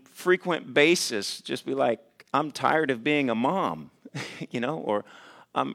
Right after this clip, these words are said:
ready to be done with this homeschooling bit." Because sometimes just the daily activities of our lives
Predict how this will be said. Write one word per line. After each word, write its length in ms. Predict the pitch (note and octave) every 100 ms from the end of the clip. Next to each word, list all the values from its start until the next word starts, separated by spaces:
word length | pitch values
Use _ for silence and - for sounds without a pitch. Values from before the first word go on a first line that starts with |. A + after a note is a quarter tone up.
| -
ready 280 | C#3 D#3 D#3+
to 80 | B2+
be 100 | B2+
done 240 | D3 F3+
with 140 | C#3
this 320 | - A2 - -
homeschooling 840 | D3 G3+ G#3 - A#2+ F#2+ F2 E2+
bit." 240 | D#2+ - _ _ _ _ _ _ _ _ _ _ -
Because 300 | G3 G#3+ G3+
sometimes 600 | B3 C#4+ A#3+ G#3+ F#3 D#3
just 440 | F#3+ C#4+ C#4 G3+
the 100 | F#3+
daily 600 | C#3+ C3 G3 B3 A#3+ G3
activities 960 | F3+ E3 - A3+ A3+ B2 F2+ G2+ - - _ _ _ _ _ -
of 260 | G3+ G#3+ -
our 200 | F3 D#3+
lives 960 | C#3+ E3 A#3+ D#4 D#3 - - - -